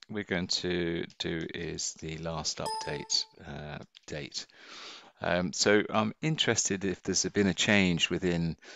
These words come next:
uh, a period of time. So there's one here that, again, I can reuse, save reinventing the wheel. Last update within days.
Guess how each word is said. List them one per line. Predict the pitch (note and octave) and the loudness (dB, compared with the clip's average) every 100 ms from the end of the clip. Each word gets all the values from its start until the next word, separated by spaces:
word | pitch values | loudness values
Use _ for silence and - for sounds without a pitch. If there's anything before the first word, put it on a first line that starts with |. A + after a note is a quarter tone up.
| - - _ | -20 -20 _
uh, | F2 E2 D#2+ | -4 -2 -2
a | - | -2
period | F#2+ E2+ | 2 2
of | D2+ | 0
time. | - G2+ F2+ D#2+ D2+ D#2 - - - - | -4 -2 0 0 -2 -6 -14 -20 -20 -6
So | - F#2+ | 0 2
there's | G2 | 2
one | C3 A#2 | 4 4
here | G2+ G#2+ F2+ D#2+ | 4 6 6 4
that, | D2 | -2
again, | E2 F2 E2 | -4 -2 -2
I | D#2 | -2
can | D#2+ D#2+ | -4 -4
reuse, | D#2+ D#2 D#2 D#2 | -2 -2 -2 0
save | - E2 D#2+ - | 0 0 -2 -6
reinventing | E2 D#2+ D2+ D#2 - D#2 | -8 -6 -4 -4 -4 -6
the | D2 | -4
wheel. | C#2+ C#2 - - - - | -4 -6 -10 -12 -14 0
Last | A#2 B2+ - | 4 6 8
update | G2 - E2+ E2 | 6 6 2 2
within | A2 C#3+ G#2+ | 4 6 6
days. | F2+ E2 E2+ D#2+ | 6 6 4 0